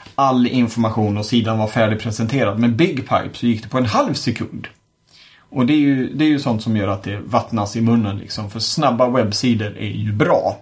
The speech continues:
eh, på, ur många synvinklar. Framförallt för användaren, men naturligtvis även för sajtägare och även sökmotoroptimerings-,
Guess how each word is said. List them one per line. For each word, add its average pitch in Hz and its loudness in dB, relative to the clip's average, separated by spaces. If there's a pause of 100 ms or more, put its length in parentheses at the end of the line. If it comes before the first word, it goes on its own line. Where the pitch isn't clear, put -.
(540)
eh, 104 -6 (200)
på, 101 -4 (200)
ur 107 -2
många 131 2
synvinklar. 104 -2
Framförallt 131 -4
för 117 -4
användaren, 110 0
men 110 -4
naturligtvis 110 -6
även 104 -8
för 107 -6 (340)
sajtägare 110 0
och - -6
även 101 -4 (320)
sökmotoroptimerings-, 110 0